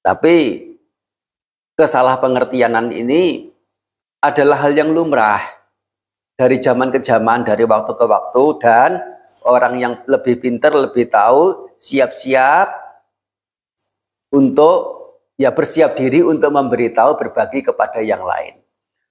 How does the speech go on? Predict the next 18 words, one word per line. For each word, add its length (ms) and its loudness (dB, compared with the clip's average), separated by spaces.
Dan 300 2
termasuk 420 0
yang 220 0
tidak 320 -2
tahu, 760 2
rajin-rajin 720 -2
untuk 240 0
bertanya 440 -2
kepada 380 -2
mereka 360 -2
yang 220 -2
tahu. 360 -4
Soalnya 400 2
kesalahpahaman 800 0
selalu 560 0
ada 760 0
sepanjang 640 -2
zaman. 680 -6